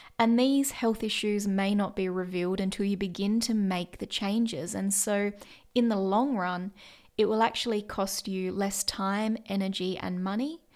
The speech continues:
to seek the appropriate help right away.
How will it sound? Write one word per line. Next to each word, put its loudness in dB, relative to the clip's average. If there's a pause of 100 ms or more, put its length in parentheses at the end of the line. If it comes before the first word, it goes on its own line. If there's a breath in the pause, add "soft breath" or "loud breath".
(200 loud breath)
to -2
seek -2
the -2
appropriate -4
help -6 (100)
right -2
away. -6